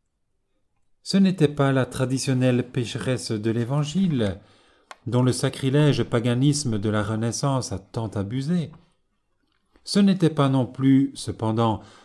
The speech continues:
la sœur de ces frêles bienheureuses qui se consument depuis deux mille ans dans l'interminable procession des saints, comme les flambeaux intangibles d'une chandeleur éternelle.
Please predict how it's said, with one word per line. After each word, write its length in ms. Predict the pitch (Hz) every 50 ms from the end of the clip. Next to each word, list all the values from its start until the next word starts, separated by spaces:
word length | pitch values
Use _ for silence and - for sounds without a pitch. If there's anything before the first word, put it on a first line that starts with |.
| _ _
la 160 | - 123 127 120
sœur 360 | - - - 135 123 110 110
de 100 | 107 113
ces 180 | - - 123
frêles 400 | 107 - - - 120 113 110 110
bienheureuses 840 | 101 95 101 110 113 117 117 117 107 104 117 123 127 123 113 101 98 92 - - - - - _
qui 140 | _ - 147
se 140 | 143 - 156
consument 800 | 151 151 151 151 147 143 147 - - 135 131 131 127 123 120 107
depuis 380 | 98 101 107 104 - - 107 95
deux 260 | 90 95 95 104 120
mille 240 | 123 123 117 120 120
ans 240 | 117 113 107 101 - - - _ _ _ _ _ _
dans 240 | 110 101 123 120 123
l'interminable 840 | 127 127 127 127 - - 117 110 113 113 113 117 113 110 107 110
procession 600 | - - - 110 - - 113 101 - - 113 107
des 140 | 104 110 104
saints, 440 | 98 104 - - 127 113 107 101 104 - - _ _ _ _ _ _ - _ -
comme 240 | - 131 127 131 131
les 160 | 131 127 120
flambeaux 560 | 117 - - 117 117 120 123 127 131 135 135
intangibles 800 | 127 127 120 123 - 131 139 139 123 127 147 160 156 143 147 147
d'une 220 | 139 143 143 143
chandeleur 560 | 131 - - 139 131 120 127 127 127 127 117 117
éternelle. 720 | 117 - - 117 104 107 107 107 107 104 101 98 90 -